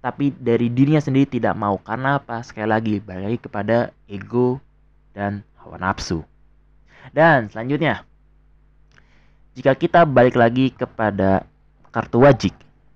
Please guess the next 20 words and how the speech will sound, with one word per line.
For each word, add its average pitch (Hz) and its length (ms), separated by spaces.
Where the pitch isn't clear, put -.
Nah, - 240
kartu 127 240
wajik 139 400
ini 185 720
mencerminkan 147 1200
kekayaan 131 960
dan 101 160
keuntungan 98 320
dalam 90 240
kehidupan. 85 420
Namun, 143 400
kita 196 160
harus 196 160
lebih 147 400
ingat 160 320
bahwa 120 640
kekayaan 120 400
material 113 560
bukan 107 240
hanya, 95 240